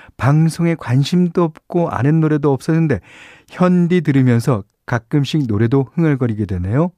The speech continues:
허밍으로만요." 지은혜 씨도 성공하신 거예요. 예.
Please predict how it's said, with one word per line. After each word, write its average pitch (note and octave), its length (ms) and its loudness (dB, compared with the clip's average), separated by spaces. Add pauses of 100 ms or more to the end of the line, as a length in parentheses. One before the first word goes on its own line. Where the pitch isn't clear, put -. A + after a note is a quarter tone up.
(220)
허밍으로만요." F#2 800 0 (580)
지은혜 A3+ 340 2
씨도 B3 220 -8
성공하신 G#3 640 -2
거예요. G2 760 -8
예. B2 580 -2